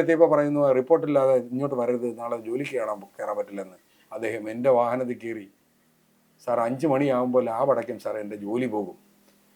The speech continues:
എന്ന് പറഞ്ഞ ആ മനുഷ്യൻ, "നാലര ആകുമ്പോൾ ഞാൻ അവിടെ എത്തിക്കാം സാർ" എന്ന് പറഞ്ഞു. നാലര മണിക്ക് എനിക്ക് ആ മനുഷ്യനെ അവിടെ എത്തിക്കാൻ കഴിഞ്ഞു.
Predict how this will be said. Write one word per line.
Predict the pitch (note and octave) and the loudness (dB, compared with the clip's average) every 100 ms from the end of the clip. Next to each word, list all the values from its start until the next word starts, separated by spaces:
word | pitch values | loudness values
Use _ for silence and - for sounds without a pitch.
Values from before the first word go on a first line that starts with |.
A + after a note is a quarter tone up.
| _ | _
എന്ന് | A2 A2+ B2+ | -4 0 0
പറഞ്ഞ | A2 A#2+ A#2+ | 2 0 -2
ആ | A2+ A2+ | -2 -2
മനുഷ്യൻ, | A2 A#2+ G#2 - _ _ _ _ _ _ _ | -4 0 0 -2 _ _ _ _ _ _ _
"നാലര | F#2+ G2 A2 | -2 0 2
ആകുമ്പോൾ | G#2+ A2+ A2 | 0 0 -2
ഞാൻ | G#2+ | -2
അവിടെ | G#2+ | -2
എത്തിക്കാം | G2+ G#2+ B2 - | -4 4 4 4
സാർ" | G2+ G2 | 0 0
എന്ന് | F#2 | -2
പറഞ്ഞു. | F2 F2 E2+ _ _ _ - | -4 -6 -14 _ _ _ -2
നാലര | G2 A2 A#2 G#2 | 2 4 2 2
മണിക്ക് | A2 A2 | 0 0
എനിക്ക് | G#2+ A#2 G#2+ | -2 0 0
ആ | |
മനുഷ്യനെ | A#2 A2 C3 A2 | 0 -2 -2 -4
അവിടെ | A2+ A2+ | -4 -6
എത്തിക്കാൻ | C3+ D#3+ D3 | -4 -4 2
കഴിഞ്ഞു. | D3+ D3 | 2 2